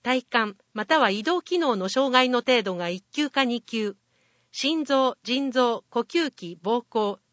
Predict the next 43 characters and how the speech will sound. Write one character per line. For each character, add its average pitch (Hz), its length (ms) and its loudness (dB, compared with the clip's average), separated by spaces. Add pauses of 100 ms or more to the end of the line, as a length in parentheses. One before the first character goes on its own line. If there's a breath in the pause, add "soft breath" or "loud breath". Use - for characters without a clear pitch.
(100)
直 247 100 2
腸 302 380 -2
ま 226 120 -2
た 349 140 0
は 254 100 2
小 339 180 -2
腸 240 260 -2
の 185 120 -4
障 254 220 2
害 247 180 2
の 247 100 0
程 247 220 0
度 185 140 -4
が 165 200 -8 (220 soft breath)
一 202 140 -10
級 294 260 -2
か 277 140 0
三 254 260 0
級。 226 340 -2 (1000)
免 339 320 2
疫 277 320 -8
ま 233 120 -4
た 349 120 2
は 240 140 2
肝 302 240 0
臓 330 180 -2
の 320 120 -2
障 311 220 -2
害 302 160 -2
の 285 120 -4
程 277 260 0
度 196 100 -4
が 175 220 -6 (240 soft breath)
一 208 160 -10
級 320 240 0
か 302 160 0
ら 285 100 0
三 294 240 0
級 311 200 -2
ま 294 140 2
で 214 100 -2
の 180 100 -4
人。 - 320 -12